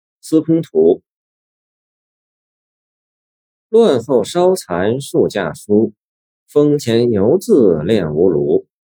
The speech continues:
望机见喜逢人少，揽镜空怜待贺书。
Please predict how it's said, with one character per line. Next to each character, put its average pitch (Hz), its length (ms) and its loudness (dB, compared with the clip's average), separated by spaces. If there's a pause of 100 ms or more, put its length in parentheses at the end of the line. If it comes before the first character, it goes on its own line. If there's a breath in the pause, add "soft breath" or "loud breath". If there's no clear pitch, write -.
(540)
望 143 320 -2
机 139 220 2
见 135 340 2
喜 78 400 -2
逢 110 260 -2
人 170 240 2
少， - 520 -10 (580)
揽 82 320 -4
镜 104 300 0
空 185 340 2
怜 98 420 -2
待 110 360 -6
贺 78 160 -6
书。 92 360 -2